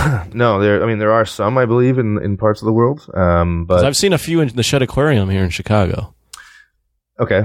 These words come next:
Speaker 1: Um, I,
Speaker 2: <laughs>
Speaker 1: but, but, yeah, but, like,
Speaker 2: I'm
Speaker 1: nur-,
Speaker 2: fucking with you.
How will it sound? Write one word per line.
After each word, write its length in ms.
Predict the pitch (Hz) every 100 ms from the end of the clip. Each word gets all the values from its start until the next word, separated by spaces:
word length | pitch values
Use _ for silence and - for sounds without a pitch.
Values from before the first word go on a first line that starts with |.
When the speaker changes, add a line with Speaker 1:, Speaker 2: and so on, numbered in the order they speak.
| 110
Speaker 1:
Um, 440 | 131 110 104 101 95
I, 140 | 71 101 -
Speaker 2:
<laughs> 100 | - 220
Speaker 1:
but, 180 | 110 -
but, 160 | 208 - - 160
yeah, 160 | 139
but, 260 | 110 - 87
like, 160 | 113
Speaker 2:
I'm 100 | 107
Speaker 1:
nur-, 100 | 104
Speaker 2:
fucking 220 | 135 127 117
with 160 | 101
you. 160 | 98